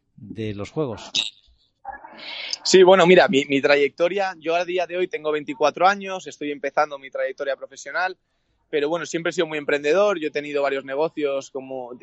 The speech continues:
Speaker 2: con compañeros míos de la universidad, que hemos montado restaurantes y bares, y bares, la verdad, es lo que hemos llegado a montar. Yo estudié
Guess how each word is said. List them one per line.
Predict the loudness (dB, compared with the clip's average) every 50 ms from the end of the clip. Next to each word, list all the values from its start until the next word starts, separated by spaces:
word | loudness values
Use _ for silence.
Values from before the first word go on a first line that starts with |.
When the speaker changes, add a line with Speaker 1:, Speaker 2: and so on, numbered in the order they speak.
| -4
Speaker 2:
con | -2 -2 -2 -2 -6 -10 -4
compañeros | -4 0 2 2 2 2 2 2 2 2 0
míos | 0 0 4 4
de |
la | 4 4
universidad, | 2 0 -2 -2 -2 -2 4 6 8 8 8 6
que | 2
hemos | -12 -16 -18 -18
montado | -18 -18 -8 -4 -2 -2 -2
restaurantes | -4 -8 -12 -12 -6 -2 -2 -2 -2 -2 -4 -4 -4 -4 -4 -8 -16
y | -20 -20 -20 -20 -16 -6 2
bares, | 2 2 2 2 -4 -6 -12 -18
y | -16 -6 0
bares, | 2 2 4 2 0 -6
la | -6 -6 -6
verdad, | -4 -2 0 0 0 0 -2
es | -6 -8
lo | -10 -10 -10
que | -10 -14
hemos | -14 -14 -14 -8
llegado | -6 -2 -2 -2 -2
a | -4
montar. | -6 -2 4 4 4 4 4 -2
Yo | -12 -12
estudié | -12 _ -16 -12 -10 -4 -4 -4 -4 -4